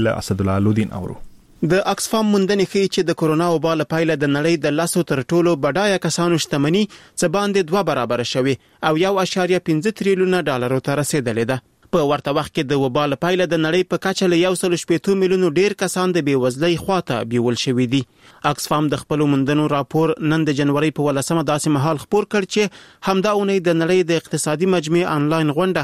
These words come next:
Speaker 2: هم په داووس کې جوړیږي. د آکسفام موسسې په راپور کې راغلي، د همدې وبا په ترڅ کې ډېر بډایه خلک د مالي او پولي تحرکاتو او ونډو له کبله لا بډایه شوي.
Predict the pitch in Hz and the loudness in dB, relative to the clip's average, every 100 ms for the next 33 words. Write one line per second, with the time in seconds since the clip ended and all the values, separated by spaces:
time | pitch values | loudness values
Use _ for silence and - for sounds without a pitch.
0 | 143 196 208 - 170 143 127 139 160 180 | -2 -2 -4 -4 -2 0 0 0 2 0
1 | - 123 110 117 131 131 151 - _ _ | -2 -4 -2 0 0 0 -2 -2 _ _
2 | - 151 151 143 - 165 156 151 - 127 | -4 -2 0 -2 -4 -2 0 0 -2 -2
3 | 156 156 139 135 160 156 143 143 190 190 | 0 0 -2 0 0 0 0 0 0 0
4 | - - - 165 165 185 214 196 170 180 | -2 -10 -4 -2 0 2 4 2 2 -2
5 | 175 180 180 - 180 151 170 165 147 156 | -2 -4 -4 0 0 2 2 2 -2 -2
6 | 165 151 160 165 143 143 147 139 135 147 | -2 -2 -2 -4 -2 -2 0 2 0 2
7 | 170 175 165 - 151 175 143 139 143 170 | 2 2 -2 0 0 0 -2 -2 -2 -2
8 | 170 175 143 143 190 190 185 185 170 180 | 0 0 2 2 2 2 0 -2 -2 0
9 | 185 180 151 170 139 123 120 117 120 139 | 0 -2 -2 -2 -2 -2 -2 -2 -2 -2
10 | 131 | -2